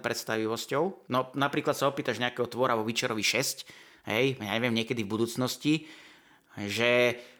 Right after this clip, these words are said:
ako skončí Slovensko na budúcoročných majstrovstvách sveta v hokeji a ona ti to povie, hej, na základe samozrejme nejakých informácií, ktoré má k dispozícii na základe dát z pred min-, z minulých rokov,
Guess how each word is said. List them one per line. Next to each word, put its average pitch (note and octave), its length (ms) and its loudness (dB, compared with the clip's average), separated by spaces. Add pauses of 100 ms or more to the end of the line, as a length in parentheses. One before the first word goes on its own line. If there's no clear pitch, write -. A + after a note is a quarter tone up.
ako D#3 320 0
skončí D#3+ 320 2
Slovensko D3 480 2
na C#3 160 4
budúcoročných C#3+ 560 0
majstrovstvách C3 480 0
sveta C3 320 0
v G2+ 80 -4
hokeji C#3+ 320 4
a B2 160 6
ona C#3 160 2
ti C#3+ 80 -6
to C3+ 160 -4
povie, B2 320 2
hej, F#2+ 160 -2
na A#2 160 0
základe B2+ 240 0
samozrejme B2+ 480 0
nejakých B2 400 -6 (240)
informácií, C3 800 2
ktoré B2+ 240 2
má A#2+ 160 4
k A2 80 -6
dispozícii B2 480 -2
na A#2+ 80 2
základe A#2+ 320 0
dát A#2+ 160 4
z - 160 -12
pred B2 160 0
min-, B2+ 240 -2
z A2 240 -10
minulých C3 320 0
rokov, C3+ 400 0